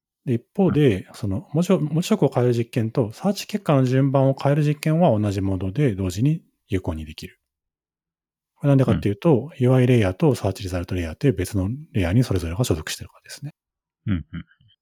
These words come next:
Speaker 1: ていう感じになってて、まあ、一般化すると、一個のモードは、えーと、最大でレイヤーの数だけ同時に実験を受け取ることができるっ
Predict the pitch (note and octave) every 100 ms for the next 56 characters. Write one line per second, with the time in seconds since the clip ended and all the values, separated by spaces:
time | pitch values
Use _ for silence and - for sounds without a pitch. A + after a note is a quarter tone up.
0 | _ _ _ _ - C3+ C3 B2+ B2+ A2+
1 | G2 G2 F#2 - F3 F3+ E3 D#3+ F3 A#2
2 | - - _ _ _ F3 - B2 G#2 G#2
3 | G2+ G2 F#2+ - - C3+ C#3+ G#2 - -
4 | _ _ _ _ _ _ _ _ _ G2+
5 | F2 D#2+ - F2+ _ _ _ - D3+ D3
6 | C3 D3+ F#3 G3 F#3+ F#3+ F3 D3+ C#3+ E3+
7 | F3 C#3+ A#2+ G#2 G2+ C3+ A#2 - _ A2
8 | F#2+ - C3 G#2 - F#2 F2 - G2+ C3+
9 | - - F2+ -